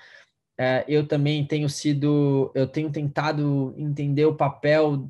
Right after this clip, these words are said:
é, das mídias sociais em relação a essa grande polarização que a gente tem no mundo de hoje, né? Então,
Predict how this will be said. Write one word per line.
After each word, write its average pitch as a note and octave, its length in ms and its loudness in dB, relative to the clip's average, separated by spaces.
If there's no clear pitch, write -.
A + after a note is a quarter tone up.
é, B2+ 320 0
das B2+ 200 -4
mídias C3+ 280 -4
sociais C3+ 680 -4
em C3+ 80 -6
relação C3+ 580 -4
a C3+ 60 -4
essa B2+ 680 0
grande D#3+ 480 0
polarização D#3 880 0
que - 80 -6
a C#3+ 40 -2
gente C3+ 260 -6
tem C#3 160 -2
no C3+ 100 -2
mundo C3 240 -2
de A#2 160 -6
hoje, C3+ 400 0
né? B2 220 -6
Então, B2 680 -6